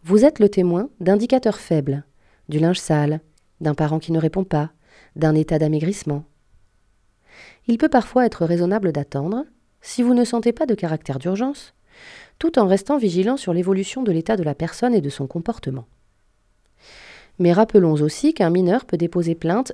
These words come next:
vingt ans après sa majorité si quelqu'un n'aurait pas fait de signalement ou d'information préoccupante alors que la situation le justifiait.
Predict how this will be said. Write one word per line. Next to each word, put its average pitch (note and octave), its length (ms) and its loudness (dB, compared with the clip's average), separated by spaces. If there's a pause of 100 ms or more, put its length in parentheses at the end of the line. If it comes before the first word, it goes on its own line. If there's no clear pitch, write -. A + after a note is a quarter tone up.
vingt A#3 340 0
ans B3 120 2
après G3 220 -4
sa E3 140 -8
majorité D3+ 640 -4 (320)
si - 160 -4
quelqu'un B3+ 300 2
n'aurait E3+ 240 2
pas G#3 120 -2
fait G#3 120 -6
de D#3+ 100 -4
signalement E3 680 -4
ou B3+ 140 2
d'information D3+ 580 -2
préoccupante F#3+ 680 -6 (260)
alors G#3 240 2
que - 80 0
la D3+ 100 0
situation G#3+ 540 -4
le G#3 80 0
justifiait. - 560 -12